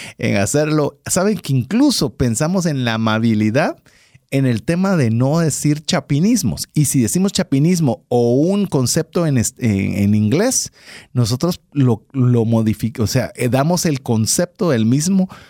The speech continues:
para poder tener esa empatía suficiente para aquella persona que no es guatemalteca o que no sabe inglés,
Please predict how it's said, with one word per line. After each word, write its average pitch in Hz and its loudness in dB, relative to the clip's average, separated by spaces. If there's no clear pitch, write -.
para 127 -2
poder 127 0
tener 151 0
esa 170 -2
empatía 156 -2
suficiente 135 -2
para 127 -2
aquella 143 -2
persona 135 0
que 135 0
no 135 0
es 147 -2
guatemalteca 139 -2
o 127 -2
que 101 -2
no 127 2
sabe 143 -2
inglés, 147 0